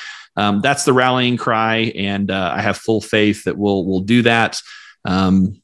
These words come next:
you know, but, uh, not that I'm giving my, myself a way out, but I think people need, I, I might, one of my favorite quotes is, is the Leonardo da Vinci quote that says, "The danger for most of us lies not in, uh,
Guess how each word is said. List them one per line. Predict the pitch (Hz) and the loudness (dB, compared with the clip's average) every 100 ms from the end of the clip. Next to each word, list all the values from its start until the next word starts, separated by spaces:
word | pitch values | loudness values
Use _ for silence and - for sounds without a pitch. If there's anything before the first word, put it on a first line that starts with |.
| - | -6
you | 98 | -2
know, | 92 90 | -2 -2
but, | - 90 - | -4 -4 -2
uh, | 87 87 90 | -2 -2 -2
not | 92 104 | -2 0
that | |
I'm | 117 107 | 0 2
giving | 110 104 | 2 2
my, | 101 95 | 2 0
myself | 98 98 101 98 - 95 | -2 -2 -2 -2 -2 -2
a | 101 | -2
way | 92 101 | -2 0
out, | 98 | -2
but | 98 | -2
I | |
think | 95 117 85 | -4 -4 -4
people | 117 101 | -4 0
need, | 101 101 95 - - - - | 2 2 -2 -8 -20 -18 -6
I, | 104 | -4
I | 113 | 0
might, | 107 120 | 0 2
one | 127 | 2
of | |
my | 117 | 0
favorite | - 117 101 90 | 0 0 0 0
quotes | 113 107 - | 0 0 -2
is, | 98 95 | -6 -4
is | 98 | -4
the | 101 | -2
Leonardo | 104 107 98 | -2 0 0
da | 98 | -2
Vinci | 95 104 - | 0 0 0
quote | 92 104 98 | -4 -2 -2
that | 92 | -2
says, | - 95 | -4 -2
"The | 104 | -2
danger | 92 110 107 104 | 0 0 2 0
for | - 101 | -2 -2
most | 98 107 113 | 0 0 0
of | 107 98 | 0 0
us | 98 - - - - _ _ | 0 0 -4 -6 -18 _ _
lies | 101 107 107 101 | -2 2 2 2
not | 104 104 - | 2 2 0
in, | 113 101 101 101 | 0 2 2 0
uh, | 98 90 95 92 92 | 0 -2 -2 0 -2